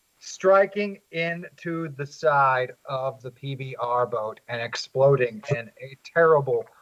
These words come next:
noise. Shrapnel, uh, shreds through, uh, the coxswain, who's, uh, at the controls, splattering him over the, uh, windshield on the inside of it,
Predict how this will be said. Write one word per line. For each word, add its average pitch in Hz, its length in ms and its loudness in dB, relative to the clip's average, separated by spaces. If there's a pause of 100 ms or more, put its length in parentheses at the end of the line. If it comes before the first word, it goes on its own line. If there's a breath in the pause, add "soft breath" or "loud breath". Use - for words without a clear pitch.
(180 soft breath)
noise. 131 460 0 (300 soft breath)
Shrapnel, 185 1040 0
uh, 135 240 -8
shreds 165 540 -2
through, 160 380 -6
uh, 131 320 0
the 127 100 -10
coxswain, 143 760 -8 (180)
who's, 120 240 -16
uh, 113 240 -6
at 131 120 -8
the 143 60 -10
controls, 131 680 0 (460 loud breath)
splattering 170 720 2
him 147 260 -8
over 143 340 -6
the, 131 220 -10
uh, 123 140 -2
windshield 147 640 -6
on 135 180 -8
the 127 180 -18
inside 131 520 -4
of 127 100 -6
it, 135 180 -4